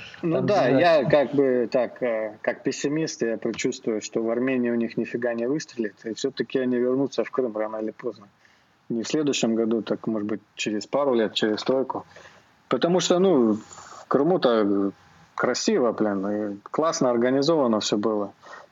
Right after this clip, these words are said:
Speaker 1: И если бы нам не санкции, санкции рано или поздно будут на нет уходить, э, будет хорошее достаточно
Speaker 2: Ну да, да.
Speaker 1: спонсирование, и будет хорошая инфраструктура, и все.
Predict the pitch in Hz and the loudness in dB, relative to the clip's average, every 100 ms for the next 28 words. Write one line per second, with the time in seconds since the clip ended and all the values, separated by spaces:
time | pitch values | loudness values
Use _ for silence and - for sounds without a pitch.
0 | - 117 117 113 113 113 117 127 131 135 | -4 0 2 2 2 0 0 0 0 0
1 | 131 139 131 127 123 113 110 107 107 117 | 0 0 2 2 2 2 0 -2 -2 -2
2 | - 170 - 117 139 131 - 117 120 117 | 0 0 0 0 2 0 2 2 2 2
3 | 110 107 120 107 104 101 104 101 - 110 | 0 0 0 0 0 0 -2 -4 -6 -10
4 | 107 110 131 143 113 110 104 101 _ _ | -6 -6 -4 -6 -8 -10 -10 -16 _ _
5 | _ _ _ - 110 104 101 131 117 107 | _ _ _ -8 -6 -4 -2 -2 -2 0
6 | 127 135 - 117 107 101 - 170 113 - | 2 2 2 2 2 0 -4 -2 -2 -2
7 | 120 - 180 190 - 117 113 - 170 143 | -2 -2 -2 -2 -2 -2 -2 0 0 2
8 | 113 107 107 107 107 107 104 101 110 104 | 2 2 0 0 0 0 -2 -2 -4 -4
9 | - - 120 113 - 117 - 120 - 131 | -8 -6 -4 -4 -4 -6 -6 -8 -6 -8
10 | - 156 117 104 - | -6 -4 -2 -4 -6